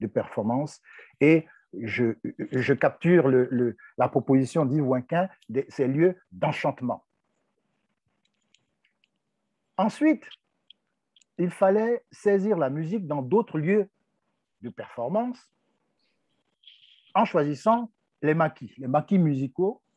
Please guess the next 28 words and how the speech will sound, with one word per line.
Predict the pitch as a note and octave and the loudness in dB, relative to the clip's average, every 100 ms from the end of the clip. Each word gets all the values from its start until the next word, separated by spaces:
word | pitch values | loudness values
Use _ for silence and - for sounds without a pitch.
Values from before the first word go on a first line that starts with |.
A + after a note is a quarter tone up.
| _ | _
live | G#2+ C3+ D#3 G#3 D#3 | -4 0 2 0 -4
en | B2 | -8
particulier, | A#2 - G2+ A2+ A2+ D3+ G#3 - _ _ _ _ _ _ - - _ _ _ _ _ _ _ _ _ - - B2 | -12 -14 -14 -6 -2 -2 -2 -8 _ _ _ _ _ _ -20 -20 _ _ _ _ _ _ _ _ _ -18 -16 -4
ces | - A3 | 4 6
lieux | A3 C4 | 8 6
d'effervescence | - - F3+ E3 E3 G3+ F#3 | 4 2 2 0 0 0 -2
festive | - D#3 - - A#3+ C3+ F#2+ _ _ _ _ _ _ - | -2 -4 -2 -2 -2 -2 -10 _ _ _ _ _ _ -6
auxquels | D#3+ - G3+ E3+ B2+ - - | -4 2 2 2 0 -4 -8
la | A#2+ | -6
musique | B2 C3 D3+ | -4 -6 -4
participe | - - B2 - B3 B3 _ _ _ - | -8 -8 -8 -2 -2 -2 _ _ _ -4
avec | D#3 C#3 - | 0 0 -2
les | G2+ | -6
publics, | - F#3 A#3 B3+ - _ _ _ - | -2 2 2 2 -2 _ _ _ -8
dans | - C3+ | -2 0
des | C3+ | 0
communautés | C3+ B2 B2 A#2+ C#3 A#2 | 0 0 0 -2 -4 -6
d'émotion, | - A2+ C3 D3+ - C3+ D3+ - A#3+ A#3+ - _ _ _ - | -8 -4 -4 -4 -6 -4 -4 0 0 0 -8 _ _ _ -2
parce | G3 - | -2 4
que | C4 C4 B3 _ F3+ | 8 8 6 _ 4
la | F#3 | 6
musique | G3+ F#3+ A3+ C#3+ | 6 4 2 4
donne | G#3 G#3+ A3 | 4 4 2
aussi | F3 E3 G3+ | -2 0 -2
lieu | F#3+ F3+ G#3 G3 | 0 4 4 2
à | C#3 | -4
des | C#3+ | -8
spectacles. | C#3 - D3+ - G3+ D3+ _ | -8 -6 -6 -4 -4 -6 _